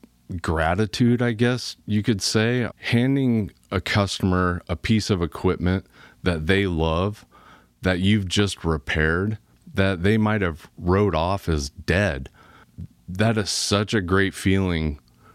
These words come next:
when you can feel how much they appreciate what you've done. And it, that happens quite often.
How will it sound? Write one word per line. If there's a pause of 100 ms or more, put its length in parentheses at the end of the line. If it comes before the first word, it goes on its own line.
(220)
when (540)
you
can
feel (300)
how
much
they
appreciate
what
you've
done. (720)
And
it, (260)
that
happens
quite
often.